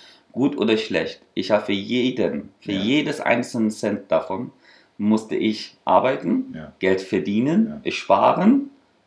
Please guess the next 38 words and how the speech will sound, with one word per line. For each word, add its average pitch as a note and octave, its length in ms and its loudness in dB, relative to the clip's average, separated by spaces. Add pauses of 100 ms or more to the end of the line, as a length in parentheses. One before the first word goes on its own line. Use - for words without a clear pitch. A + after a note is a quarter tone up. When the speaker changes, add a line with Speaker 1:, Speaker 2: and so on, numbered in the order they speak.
Speaker 1:
und A#2 160 -6
dann B2 140 0
kaufen. G2 500 2
Speaker 2:
Ja. D#2 260 -16 (1080)
Genau, F2+ 340 -8
und D2+ 80 -10
das, E2+ 240 -12
äh, D#2+ 240 -10
das D#2+ 160 -16
geht G2 160 -8
ja G#2+ 100 -2
alles F#2+ 220 -4
noch, G2 220 -10
das - 160 -20
geht - 120 -6
ja F#2+ 80 -8
immer G2 240 -4
weiter F#2+ 300 -6
und F2+ 100 -8
weiter. G2+ 240 -4
Du F#2+ 120 -4
bist G#2+ 240 -8
ja, G#2 160 -2
also, F#2 400 -6 (600)
das, - 280 -18 (100)
wir F#2+ 80 -8
sind G#2 160 -2
jetzt - 180 -4
schon C3 140 -6
ein B2+ 60 -8
gutes - 180 -14
Stück A2 220 -4
weit. G#2+ 220 -2
Du F#2 80 -4
bist - 280 -10
jetzt - 180 -6
quasi A#2+ 380 -2
dann, A2 400 0